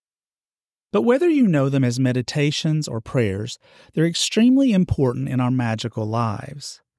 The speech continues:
They give us connection to the divine. They allow us ways to express our hope and our fears,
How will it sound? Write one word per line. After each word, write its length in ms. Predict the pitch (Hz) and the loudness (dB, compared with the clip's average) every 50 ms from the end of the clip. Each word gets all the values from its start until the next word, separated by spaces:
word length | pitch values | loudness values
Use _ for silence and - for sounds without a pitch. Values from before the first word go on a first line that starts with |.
| _ _ _ - - - - - | _ _ _ -20 -20 -20 -4 0
They 100 | 165 180 | 0 2
give 200 | 180 214 254 247 | 4 2 4 4
us 160 | 262 247 - | 2 2 0
connection 720 | - - - 196 202 180 185 185 185 - - - 160 151 139 | -2 -2 0 2 4 4 4 2 0 0 0 0 2 2 2
to 120 | - 151 | 0 0
the 120 | 131 131 127 | 0 0 0
divine. 720 | 123 120 120 120 120 127 120 104 98 120 - - 151 - - _ _ _ - - - _ | 0 0 2 2 2 2 2 0 -2 -4 -6 -8 -8 -10 -12 _ _ _ -20 -20 -8 _
They 140 | - 156 160 | 0 2 2
allow 360 | 160 165 175 180 190 208 220 | 4 4 2 2 2 2 2
us 200 | 214 214 - - | 2 2 0 0
ways 280 | 185 165 160 165 165 - | 2 2 4 4 2 0
to 100 | - 156 | -2 -4
express 460 | 139 - - - - 151 147 - - | -4 -4 -4 -2 0 0 0 0 0
our 140 | 143 135 131 | 0 0 0
hope 340 | 113 127 160 160 160 - 151 | 2 4 4 4 4 4 2
and 120 | 139 131 | 2 2
our 140 | 117 113 123 | 2 0 -2
fears, 800 | - - - 180 180 160 120 - - - 156 147 - - - | -2 0 2 2 4 2 2 0 -4 -6 -8 -8 -10 -10 -10